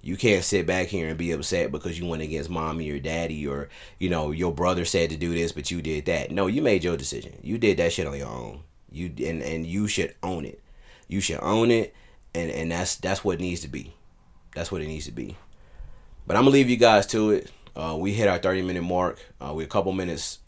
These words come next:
past. But real quick, I'm gonna say a couple things for my personal. My Rams played a sh-, well, I'm not even gonna say we played a shitty game,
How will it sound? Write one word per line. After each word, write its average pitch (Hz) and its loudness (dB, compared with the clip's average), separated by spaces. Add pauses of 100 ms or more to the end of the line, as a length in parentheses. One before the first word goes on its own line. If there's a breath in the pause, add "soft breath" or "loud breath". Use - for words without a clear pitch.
(120)
past. 87 -2 (520 soft breath)
But 80 0
real 135 12
quick, 139 8
I'm 123 8
gonna 147 6
say 117 8
a 101 6
couple 107 4
things 95 2
for 80 -8
my 85 0
personal. 85 -2 (500 soft breath)
My 98 8
Rams 104 6 (840)
played 98 0
a 80 -4
sh-, - -8
well, 131 10
I'm 165 8
not 156 8
even 147 8
gonna 127 8
say 131 10
we 131 8
played 113 6
a 87 0
shitty 87 -2
game, 76 -4